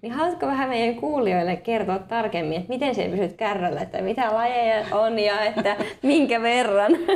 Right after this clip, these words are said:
Speaker 2: Joo, no, mä oon sellainen Excel-nainen, <laughs> toinen ammattikirjanpitäjä,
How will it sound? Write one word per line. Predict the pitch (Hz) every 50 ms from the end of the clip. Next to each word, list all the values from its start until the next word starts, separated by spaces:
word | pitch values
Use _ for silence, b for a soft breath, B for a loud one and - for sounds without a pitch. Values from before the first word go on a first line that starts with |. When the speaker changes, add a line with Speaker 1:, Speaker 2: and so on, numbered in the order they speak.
| - 214 220 226
Speaker 2:
Joo, | 226 220 208 202 190 185 190 196
no, | 214 214 220 214 190 - - - - - - - -
mä | - 196 196 190 190 202 214
oon | 220 202
sellainen | - 202 180 175 175 165 170 165 -
Excel-nainen, | 156 156 156 - - 160 147 151 156 147 135 143 139 143 165 175 180 - - -
<laughs> | 180 - - -
toinen | 180 165 156 156 156 147
ammattikirjanpitäjä, | 156 156 156 156 156 - 160 - 190 180 180 175 170 170 185 175 185 180 180 185 185